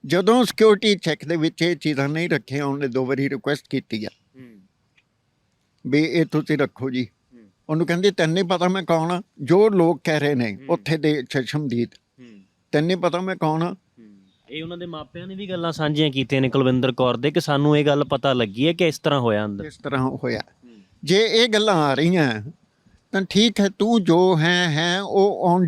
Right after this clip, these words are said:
Speaker 1: duty ਹੈ, officer on duty ਹੈ, ਸਪੈਸ਼ਲ ਡਿਊਟੀ ਜਾਂ ਉਹਦੀ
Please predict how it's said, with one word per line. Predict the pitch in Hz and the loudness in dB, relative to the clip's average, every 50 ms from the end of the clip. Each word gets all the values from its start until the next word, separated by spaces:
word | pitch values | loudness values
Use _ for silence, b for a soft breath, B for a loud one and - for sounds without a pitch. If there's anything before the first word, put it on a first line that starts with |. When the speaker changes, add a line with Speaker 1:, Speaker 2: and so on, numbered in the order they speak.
| 139 156 | 4 4
Speaker 1:
duty | 165 151 - - 165 165 151 | 4 4 2 2 2 4 4
ਹੈ, | 123 110 - - 156 156 | 2 2 0 -2 -2 0
officer | - 175 180 - 185 175 180 180 170 | 0 -2 -2 0 2 2 2 2 2
on | 165 | 2
duty | 165 147 160 170 151 117 180 196 180 147 | 2 2 2 2 2 2 2 2 4 2
ਹੈ, | 110 90 101 | 2 0 -4
ਸਪੈਸ਼ਲ | - - - 180 175 156 - 190 202 | -8 -4 0 0 0 0 0 0 0
ਡਿਊਟੀ | 170 160 156 151 - - 143 143 131 98 b b b b b b b b 160 | 2 2 2 2 2 -2 -2 -2 -2 -4 b b b b b b b b -2
ਜਾਂ | 156 156 165 | 0 0 2
ਉਹਦੀ | 175 175 170 170 156 165 170 175 180 190 | 2 2 2 2 4 4 6 6 4 4